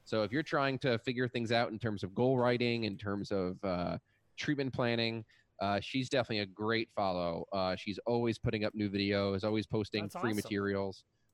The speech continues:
Speaker 1: So definitely check her out, Doctor Karen Speech and Language.
Speaker 2: Is that Doctor Karen Speech dot com?
Speaker 1: Um, let's find
Speaker 2: Maybe.
Speaker 1: out.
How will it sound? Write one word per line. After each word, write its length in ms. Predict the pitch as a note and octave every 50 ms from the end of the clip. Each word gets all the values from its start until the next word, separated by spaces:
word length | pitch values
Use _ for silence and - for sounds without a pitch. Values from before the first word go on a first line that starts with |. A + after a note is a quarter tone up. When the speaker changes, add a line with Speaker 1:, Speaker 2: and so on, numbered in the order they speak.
| _ _ _
Speaker 1:
So 100 | - G2+
definitely 380 | G2 A#2 A#2+ - D3 C3 B2
check 200 | - - C3+ A#2+ -
her 100 | C3 C3
out, 160 | A2+ G2 - _ _
Doctor 340 | - G#2+ A2 - - B2 A#2+
Karen 500 | - - C3+ A#2+ A#2 A#2 A#2 A#2 A2+ A2+
Speech 380 | - - - - A#2 A2 - -
and 100 | G#2+ G2+
Language. 480 | G#2 A2 G#2+ G2+ - - - - - _ _ _ _ _ _ _ _ _ _ _ _ _ _ _ _ _ _ _ _ _ _ _ _
Speaker 2:
Is 120 | C#3+ C3 B2+
that 180 | C#3+ C#3+ B2 -
Doctor 300 | C#3 C3+ C3 - D3 B2
Karen 300 | - C#3+ C3+ C#3 C3+ B2
Speech 340 | - - C#3+ C#3 B2 -
dot 180 | - D3 C3+ -
com? 240 | - D3 C#3+ E3 F#3 - _ _ _ _ _ _ -
Speaker 1:
Um, 1040 | F2+ F2+ F#2 F#2+ G2 G2+ G#2 G#2+ A2 A2+ B2+ C#3 C#3+ D3+ D3+ D3+ D3+ D3+ D3+ D3+ D3 C#3
let's 160 | B2+ - _ _ -
find 200 | B1 B1+ - -
Speaker 2:
Maybe. 240 | - - - -
Speaker 1:
out. 300 | - D#2+ - - - -